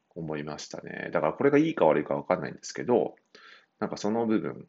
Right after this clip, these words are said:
があるとか、まあ、本音と建前の話の延長線上でいくと、その、まあ、これも転職の時の話になっちゃうんですけど、結局、今って求人で、あんまり働きたくない人って言い方はしてないな。まあ、十六時ぐらいまでに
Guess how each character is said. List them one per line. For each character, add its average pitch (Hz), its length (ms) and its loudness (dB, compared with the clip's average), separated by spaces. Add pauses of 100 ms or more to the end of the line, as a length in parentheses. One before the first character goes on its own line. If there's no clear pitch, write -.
(120)
が 78 140 2
あ 76 60 2
る - 80 -8
と - 140 -12
か、 - 300 -2
ま 101 80 0
あ、 - 20 0
本 165 140 4
音 160 40 2
と 156 120 4
建 147 140 2
前 143 120 4
の 139 80 2
話 131 180 -2
の 123 60 4
延 117 140 4
長 113 160 2
線 113 180 -2
上 101 140 4
で 92 80 0
い 82 40 -8
く - 100 -10
と、 78 120 -2
そ 82 80 -4
の、 76 160 -6 (400)
ま 107 220 4
あ、 78 40 -2
こ - 200 -6
れ 127 60 0
も 123 60 -2
転 127 140 0
職 131 160 -4
の 120 80 -2
時 120 140 -4
の 90 80 -4
話 90 80 -10
に 85 60 -4
な 76 60 -4
っ - 20 -6
ち - 80 -10
ゃ - 20 -6
う - 20 -10
ん - 0 -
で - 20 -
す - 60 -18
け - 60 -12
ど、 - 60 -12
結 - 100 -16
局、 160 420 4 (460)
今 185 160 6
っ - 40 -4
て - 80 -2
求 156 260 8
人 147 220 2
で、 127 300 4 (640)
あ 139 120 6
ん 180 100 2
ま 170 100 4
り 156 300 4
働 180 500 4
き - 80 -18
た - 140 0
く 127 100 2
な 101 140 4
い 101 40 0
人 - 120 -2
っ 78 40 0
て 78 100 -6
言 71 100 -4
い - 20 -8
方 73 80 -2
は 67 60 -2
し - 80 -12
て - 60 -10
な 69 80 -4
い - 20 -8
な。 67 140 -6
ま 98 100 6
あ、 - 20 4
十 170 200 10
六 202 200 8
時 196 120 6
ぐ 202 60 8
ら 156 100 12
い 110 40 6
ま 92 120 4
で 82 120 0
に 76 140 -2